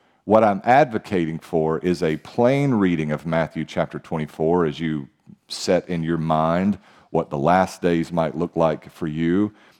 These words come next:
and a word of warning that there should be any expectation for us whatsoever that we will somehow forego any difficulty or hardship in this life.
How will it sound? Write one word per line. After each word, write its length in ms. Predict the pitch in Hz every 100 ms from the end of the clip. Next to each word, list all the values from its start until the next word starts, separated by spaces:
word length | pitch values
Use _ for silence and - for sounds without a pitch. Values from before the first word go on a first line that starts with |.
| _
and 120 | 90 92
a 40 |
word 300 | 90 107 113
of 140 | 101 95
warning 540 | 110 151 143 90 85
that 140 | 87
there 140 | 98 95
should 240 | - 85
be 180 | 87 90
any 300 | 113 139 151
expectation 840 | 143 - - 123 104 123 113 113
for 200 | 98 107
us 200 | 104 -
whatsoever 800 | 101 135 - 104 98 95 73 58 _ _ _ _
that 140 | 69 67
we 120 | 98
will 120 | 85
somehow 540 | - 107 92 101 90
forego 880 | 85 - 110 90 80 127 92 67 62 _ _ _ -
any 160 | 87
difficulty 800 | 78 107 110 - 92 80 - 73
or 200 | 69 76
hardship 680 | - 117 104 - 82 76 -
in 120 | 80
this 240 | 76 80 -
life. 460 | 92 76 - -